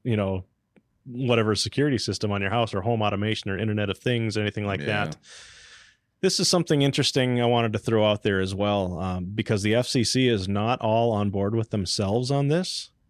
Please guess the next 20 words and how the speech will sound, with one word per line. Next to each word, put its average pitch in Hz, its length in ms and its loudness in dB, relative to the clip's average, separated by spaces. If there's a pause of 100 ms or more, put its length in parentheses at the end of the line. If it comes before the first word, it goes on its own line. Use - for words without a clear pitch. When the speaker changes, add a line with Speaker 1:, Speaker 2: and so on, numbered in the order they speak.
(420)
Speaker 2:
Yeah. 85 260 -2
Speaker 1:
Um, 95 340 -6
I, 92 380 -8
I 127 240 -2
was 120 160 2
reading 131 320 4
on 113 180 2
F 110 140 0
C 120 120 2
C 113 200 2
dot 104 200 2
gov, 104 420 0
the, 98 180 0
uh, 92 280 -2 (380)
one 135 300 0
of 156 40 2
their 127 140 4
commissioners, 104 640 0
they 107 80 0
have, 104 420 0